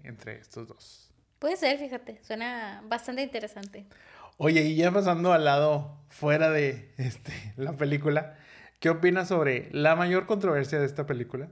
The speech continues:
Speaker 1: La cual es no solo, este, qué se dijeron estos dos, sino una crítica en cuanto a que se usan muchos estereotipos de la cultura oriental y que, pues, no presenta realmente, este,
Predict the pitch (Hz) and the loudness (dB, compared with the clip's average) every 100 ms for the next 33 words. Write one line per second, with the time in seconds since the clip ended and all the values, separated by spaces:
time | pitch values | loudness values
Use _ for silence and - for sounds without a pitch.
0 | _ _ 131 131 - 131 131 131 - 143 | _ _ -10 -6 0 0 0 -6 -10 -6
1 | 143 202 202 156 156 143 143 - 139 143 | -2 0 2 2 2 2 -2 -6 -6 -8
2 | 117 151 143 151 143 139 127 117 120 - | -4 -4 0 0 0 -4 -6 -10 -16 -14
3 | 143 165 143 - 160 160 156 160 185 196 | -8 -6 -8 -6 -4 -2 -2 -2 -4 -4
4 | 190 170 160 156 - 175 - _ - - | 0 0 0 -8 -12 -14 -16 _ -20 -20
5 | _ - 131 131 120 139 131 117 127 123 | _ -8 -6 -6 -4 -4 -4 -6 -8 -8
6 | 113 139 143 165 165 165 165 175 160 - | -4 -2 -2 -4 -4 -6 -8 -8 -8 -4
7 | 135 123 117 131 139 147 143 - 131 120 | -4 -4 -8 -10 -8 -10 -12 -10 -8 -8
8 | 113 - - 123 147 131 147 147 127 123 | -10 -10 -12 -6 -4 -2 -2 -2 -2 -2
9 | 123 - 143 - 127 120 - - 127 113 | -2 -6 -16 -10 -8 -8 -12 -12 -10 -10
10 | - 147 160 160 160 165 175 180 180 - | -6 0 2 2 2 2 -2 -4 -10 -6
11 | - 160 143 139 147 151 151 147 143 143 | 0 0 0 0 0 0 -2 -4 -6 -4
12 | 147 147 131 - - 120 - 117 | -4 -2 -2 -6 -10 -12 -10 -14